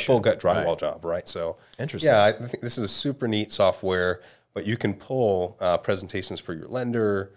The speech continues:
Speaker 1: uh, for your contractor, just for them to see, you know, every component of the project. So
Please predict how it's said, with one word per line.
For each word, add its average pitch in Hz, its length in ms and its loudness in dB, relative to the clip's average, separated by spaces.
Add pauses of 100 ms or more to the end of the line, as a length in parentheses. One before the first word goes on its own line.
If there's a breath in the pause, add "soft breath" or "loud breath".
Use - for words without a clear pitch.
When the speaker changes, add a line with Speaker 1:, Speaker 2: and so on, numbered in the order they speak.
(320 soft breath)
Speaker 1:
uh, 85 260 2
for - 180 -8
your 80 120 -6
contractor, 95 1120 -2
just 98 160 -8
for 101 100 -10
them 90 140 -4
to - 100 -10
see, 92 480 -8
you 92 80 -12
know, 82 160 -8
every 92 340 -2
component 87 560 -6
of 80 40 -12
the 80 60 -18
project. 82 520 -14
So 85 260 -8